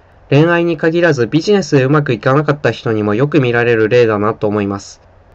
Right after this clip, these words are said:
そういう言い訳や負け惜しみを言うことは私もよくあるので気持ちはわかりますし、批判する権利もないのですが、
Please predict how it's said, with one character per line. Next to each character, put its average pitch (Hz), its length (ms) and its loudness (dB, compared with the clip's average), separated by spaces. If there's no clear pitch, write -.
そ 156 180 0
う 170 60 2
い 180 80 0
う - 40 0
言 160 160 0
い 170 60 -2
訳 175 260 -2
や 180 120 0
負 151 140 0
け 147 120 -4
惜 165 80 2
し 170 160 -6
み 175 120 -2
を 175 80 0
言 175 160 0
う 185 40 -6
こ - 120 -4
と 117 160 -4
は 110 180 0
私 151 320 -2
も 175 120 0
よ 185 120 -2
く 170 140 0
あ 143 60 4
る 135 80 2
の 110 120 -2
で 107 140 -2
気 - 140 -10
持 127 100 -2
ち 143 140 -4
は 147 120 4
わ 147 120 2
か 156 80 -2
り 151 100 2
ま 156 140 -2
す 147 120 -14
し、 110 240 -6
批 131 80 0
判 160 200 0
す 165 140 -4
る 170 80 -2
権 175 180 -4
利 139 120 0
も 107 100 0
な 120 140 -2
い 123 60 -2
の 107 100 -4
で 101 100 -4
す - 160 -10
が、 117 180 -2